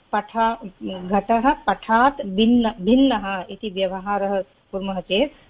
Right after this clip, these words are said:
अ, इति उप-, अ, उपयोगं कुर्मः चेत्, तत्र भेदस्य अवधेः प्रतियोगिता इति व्यवहारः अस्ति। अ, भेदस्थले अवधिः इति न प्रयोगं कृत्वा प्रतियोगी,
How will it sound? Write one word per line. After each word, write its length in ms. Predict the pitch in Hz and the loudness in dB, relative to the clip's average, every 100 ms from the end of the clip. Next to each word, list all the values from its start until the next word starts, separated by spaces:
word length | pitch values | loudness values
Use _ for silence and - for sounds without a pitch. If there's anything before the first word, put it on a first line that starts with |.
| _ - | _ -6
अ, 80 | 202 | -2
इति 500 | 220 220 208 196 190 | 2 4 4 2 0
उप-, 520 | 185 220 208 196 208 | -2 0 0 0 -2
अ, 260 | 196 196 190 | -2 -2 -2
उपयोगं 340 | 196 214 208 | 2 2 2
कुर्मः 300 | 202 185 185 | 0 -4 -4
चेत्, 340 | 170 196 277 277 _ _ - | -2 2 2 0 _ _ -2
तत्र 520 | 214 220 214 202 294 | -2 0 2 2 0
भेदस्य 960 | 233 185 208 233 247 240 - 254 294 302 _ _ 190 | -2 2 4 4 0 -2 -2 0 0 -6 _ _ -10
अवधेः 760 | 185 214 240 247 214 185 226 294 - | -4 -2 2 2 0 -4 -6 -8 -8
प्रतियोगिता 800 | 214 - 254 269 262 254 240 240 | -10 0 4 4 2 -6 -6 -6
इति 440 | 202 202 233 370 311 | -8 -8 -10 -10 -8
व्यवहारः 720 | 202 202 208 208 196 190 214 | -6 -6 -4 -4 -4 -6 -8
अस्ति। 260 | 190 - - - _ _ _ _ - | -8 -12 -20 -20 _ _ _ _ -18
अ, 40 | - 180 185 196 | -14 -12 -12 -4
भेदस्थले 560 | 196 208 214 220 214 233 | 0 2 0 -2 0 2
अवधिः 580 | 190 196 202 220 226 | 2 0 0 0 -2
इति 160 | 214 214 | -2 -2
न 200 | 208 202 | -2 -2
प्रयोगं 420 | 185 202 196 214 | -2 -2 0 0
कृत्वा 240 | 196 208 269 | -2 0 0
प्रतियोगी, 920 | 254 214 226 233 226 202 247 262 | 2 -2 4 4 4 2 0 0